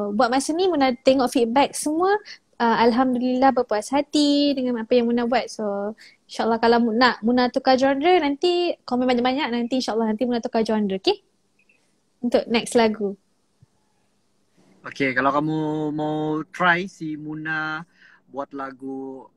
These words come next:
Speaker 2: rancak sikit, buat request
Speaker 1: Hmm.
Speaker 2: banyak, okey?
Speaker 1: Ah, kena request.
Speaker 2: <laughs>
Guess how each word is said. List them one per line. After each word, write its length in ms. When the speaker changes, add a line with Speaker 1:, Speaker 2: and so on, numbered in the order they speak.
Speaker 2:
rancak 400
sikit, 320
buat 160
request 320
Speaker 1:
Hmm. 160
Speaker 2:
banyak, 80
okey? 240
Speaker 1:
Ah, 400
kena 240
request. 960
Speaker 2:
<laughs> 800